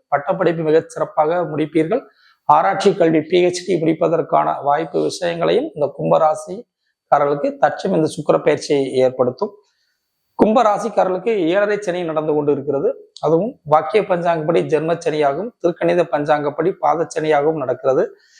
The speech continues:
இந்த கும்ப ராசியில் பிறந்தவர்கள் இந்த ஏழரை சனி நடக்கிறது, அதையும் கொஞ்சம் கவனத்தில் எடுத்துக்கொள்ள வேண்டும். ஒரு நல்ல விஷயம், உங்கள் ராசிக்கு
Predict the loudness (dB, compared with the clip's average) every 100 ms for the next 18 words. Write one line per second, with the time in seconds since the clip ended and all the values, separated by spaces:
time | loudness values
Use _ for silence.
0 | _ 0 2 2 2 4 2 0 2 0
1 | 0 0 0 0 0 -2 0 0 2 2
2 | 0 -2 -4 -2 -2 0 0 0 -2 -2
3 | 0 0 -2 -2 -2 0 -2 0 -2 -2
4 | -2 -6 _ _ -4 -2 0 0 2 2
5 | 0 -2 -12 _ _ _ 0 4 4 2
6 | 0 -2 -2 0 0 0 0 -2 0